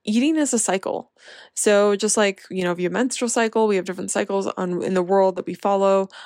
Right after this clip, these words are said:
Um, the moon is a cycle, whatever. We have eating cycles. And when I described it to her, you could just think, see things click. Um, hunger to hunger cycle,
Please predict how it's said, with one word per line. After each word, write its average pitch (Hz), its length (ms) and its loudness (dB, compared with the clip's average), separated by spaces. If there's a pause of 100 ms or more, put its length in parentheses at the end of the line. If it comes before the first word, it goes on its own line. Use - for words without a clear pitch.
(160)
Um, 175 280 -2
the 170 100 0
moon 214 320 2
is 208 140 -2
a 202 60 -4
cycle, 196 300 -2
whatever. 185 400 -2 (400)
We 233 420 0
have 208 460 -2
eating 226 240 0
cycles. - 600 -8
And 190 320 -4
when 214 140 0
I 202 100 0
described 214 480 -4
it 277 140 -6
to 208 100 -8
her, 190 320 0
you 190 100 -8
could 190 100 -8
just - 160 -4
think, 277 240 -4
see 233 200 -2
things 233 260 0
click. - 440 -4 (420)
Um, 185 320 -2 (680)
hunger 247 360 2
to 240 100 -4
hunger 185 320 0
cycle, - 540 -6